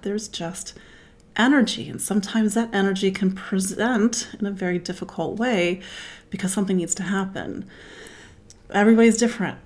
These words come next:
Everybody's in a different place. Everybody's in a different story in their life. So I've sort of put this all on your radar, so you sort of know we're preparing for this new moon. We're resting this week. We're getting our strength. We're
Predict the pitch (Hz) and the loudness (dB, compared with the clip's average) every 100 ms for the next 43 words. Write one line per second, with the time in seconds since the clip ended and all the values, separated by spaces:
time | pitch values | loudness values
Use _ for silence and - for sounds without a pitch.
0 | - 214 214 220 214 202 196 202 190 202 | -2 2 4 4 4 2 2 -2 0 2
1 | 196 190 202 202 196 185 190 196 175 - | 2 2 2 2 2 0 0 -2 -2 0
2 | 214 214 190 180 180 180 - - - - | 4 4 4 2 2 0 -4 -8 -10 -12
3 | - 190 196 202 190 185 180 170 214 220 | -4 0 2 0 0 -2 0 -4 -4 -4
4 | 269 185 117 - - - - - 226 214 | -2 -2 -2 -6 -18 -6 -2 6 8 8
5 | 202 - - - 226 226 349 285 - 294 | 4 -4 -20 -4 -2 0 0 0 -4 -2
6 | 269 247 214 208 208 196 196 226 190 160 | -2 2 4 4 2 0 2 2 0 -4
7 | 147 202 - - 175 180 185 190 - 185 | -6 -6 -6 -6 -6 -6 -6 -6 -6 -4
8 | 196 190 - - - - 202 226 220 220 | -4 -4 -10 -14 -8 2 6 8 8 4
9 | 220 233 - - 311 381 294 208 185 - | 0 -6 -4 2 4 6 4 2 -4 -4
10 | 185 175 170 170 185 226 196 208 208 196 | -4 -4 -4 -4 -4 -4 0 2 2 2
11 | 220 254 - 233 214 180 185 - 165 104 | 2 2 0 2 2 2 -2 -8 -6 -4
12 | - - 190 190 196 190 190 196 202 196 | -6 -6 0 2 2 2 0 0 0 0
13 | 185 185 185 - 214 226 233 151 - - | -2 -2 -4 -6 -2 0 0 -2 -4 -6
14 | 185 190 190 190 | -2 4 4 2